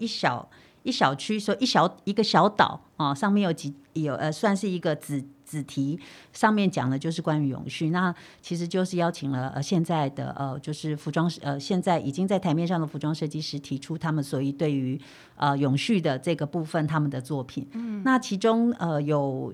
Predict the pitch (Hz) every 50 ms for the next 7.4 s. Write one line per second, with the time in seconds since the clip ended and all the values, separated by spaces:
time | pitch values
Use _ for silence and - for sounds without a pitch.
0 | - - - - 247 202 180 175 - - 202 160 143 139 139 143 180 190 190 180
1 | 185 202 190 190 196 190 190 - 185 175 170 - 190 180 165 170 160 143 135 151
2 | 175 185 - 202 185 180 - 190 185 - 175 165 156 185 170 170 165 156 - 175
3 | 160 160 165 - 190 165 156 - 214 214 208 - - 247 240 247 - - - -
4 | - _ - 247 226 214 233 220 220 - 196 185 208 220 220 208 - - - -
5 | - 190 180 214 233 233 220 233 262 240 220 190 175 156 139 147 139 - 233 196
6 | 185 160 - - - - 147 143 135 135 131 - - _ - 226 220 233 247 247
7 | 214 190 190 196 185 190 175